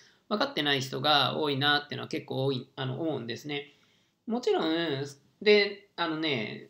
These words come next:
こう、そんなん読んでるより勉強しなきゃダメでしょって思う人もいるかもしれないけれど、実際問題として、そのトンチンカンな勉強する可能性が結構あるから、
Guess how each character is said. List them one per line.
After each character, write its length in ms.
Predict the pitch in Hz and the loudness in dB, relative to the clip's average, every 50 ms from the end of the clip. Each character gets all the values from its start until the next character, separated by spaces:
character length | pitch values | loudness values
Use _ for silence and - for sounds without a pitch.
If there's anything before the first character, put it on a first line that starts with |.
| _ _ _ | _ _ _
こ 520 | - 175 156 151 147 147 147 147 147 - - | -2 0 0 2 2 2 2 0 -2 -4 -6
う、 40 | 202 | -4
そ 140 | - 285 | -2 -2
ん 40 | 339 | 0
な 60 | 392 | 2
ん 20 | 349 | 2
読 160 | 294 302 311 | 2 0 2
ん 20 | 269 | 2
で 80 | 202 | 2
る 60 | 160 156 | 2 2
よ 60 | 147 | 2
り 100 | 147 139 | 0 0
勉 200 | 185 208 220 214 | 0 0 0 2
強 120 | 233 226 | 2 2
し 80 | 214 233 | 2 2
な 80 | 240 | 0
き 60 | 220 185 | 0 0
ゃ 40 | |
ダ 100 | 147 165 | 0 0
メ 80 | 208 214 | 2 2
で 80 | 170 - | 2 2
し 60 | - | 0
ょ 60 | 185 | -2
っ 40 | 180 | -2
て 100 | - 160 | -4 -6
思 80 | 156 | -6
う 20 | 143 | -6
人 80 | - | -6
も 60 | 143 160 | -4 -4
い 40 | |
る 60 | 202 208 | -4 -4
か 100 | 196 156 | -4 -4
も 80 | 139 | -6
し 120 | 135 139 156 | -6 -6 -4
れ 60 | 156 | -4
な 120 | 156 151 | -4 -4
い 80 | 143 135 | -4 -4
け 100 | - 127 | -6 -8
れ 140 | 123 123 127 | -8 -6 0
ど、 380 | 156 170 160 143 131 - - - - - - _ _ _ _ _ | 2 2 4 2 2 -2 -8 -14 -20 -20 -20 _ _ _ _ _
実 280 | 185 202 214 - 427 466 | -4 -4 -4 -4 -4 -4
際 40 | 508 508 523 539 587 571 | -4 -4 -6 -6 -6 -2
問 40 | 392 | 2
題 180 | 165 151 143 131 | 2 2 2 2
と 160 | 143 147 135 | -2 -6 -6
し 100 | - - | -6 -6
て、 340 | - 165 165 156 139 123 - | -4 -2 -2 0 -2 -4 -4
そ 140 | - 156 151 | -8 -8 -8
の 80 | 147 | -8
ト 180 | - - 277 349 | -8 -6 -6 -6
ン 80 | 508 523 | -6 -8
チ 80 | - 587 605 605 523 | -10 -12 -10 -10 -8
ン 20 | - | -4
カ 140 | - 151 139 | -2 -2 -2
ン 140 | 139 139 | -2 -2
な 280 | 151 156 156 147 135 131 | 0 0 0 0 0 0
勉 260 | 135 151 156 160 160 | -2 -2 -2 -2 -2
強 180 | - 165 165 156 | -2 -2 -2 -2
す 140 | 160 - 175 | -2 -4 -4
る 100 | 175 175 | -4 -4
可 160 | - 165 151 | -4 -4 -4
能 160 | 151 165 180 | -2 -2 -2
性 180 | 175 - 190 180 | -2 -2 -2 -2
が 120 | 180 175 | -2 -2
結 240 | 175 - - 480 - - - | -4 -6 -8 -10 -10 -8 -6
構 200 | 147 139 127 127 | -4 -2 -2 0
あ 140 | 151 202 214 | 0 0 0
る 100 | 160 135 | -2 -4
か 140 | 127 117 | -6 -6
ら、 480 | 127 131 143 143 143 131 127 131 - | -2 2 2 4 4 2 0 -2 -8